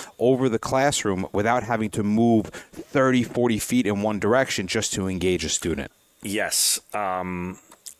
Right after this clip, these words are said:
Speaker 2: this classroom that we're actually sitting in, it, it's kinda, uh, more of a square configuration. I love these ones, but Mike and even the New York City one, <laughs> the New York City one is like, it's like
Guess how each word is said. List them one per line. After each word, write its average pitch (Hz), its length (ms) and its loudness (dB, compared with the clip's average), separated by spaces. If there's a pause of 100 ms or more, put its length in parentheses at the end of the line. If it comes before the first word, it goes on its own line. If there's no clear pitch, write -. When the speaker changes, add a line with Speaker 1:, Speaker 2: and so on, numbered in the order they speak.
(100)
Speaker 2:
this 120 340 -2
classroom 123 440 -2
that 107 120 -2
we're 110 140 -2
actually 104 240 -4
sitting 104 300 -4
in, 90 100 -6
it, 101 180 -6
it's 95 300 -10
kinda, 104 480 -6 (580)
uh, 90 400 -2
more 120 260 -2
of 104 60 -4
a 107 80 -2
square 110 720 -2 (260)
configuration. 104 760 -4
I - 20 -4
love 104 280 -2
these 101 200 -4
ones, 98 220 -6
but - 180 -6
Mike 113 380 -4
and 107 180 -6 (300)
even 135 360 -4 (760)
the 123 80 -4
New 120 80 -2
York 135 160 2
City 151 260 0
one, 98 240 -4 (360)
<laughs> - 340 -14
the 139 80 -4
New 139 80 -2
York 147 140 2
City 147 200 0
one 113 180 -2
is 104 160 -2
like, 104 320 -2 (280)
it's 120 200 0
like 107 380 -4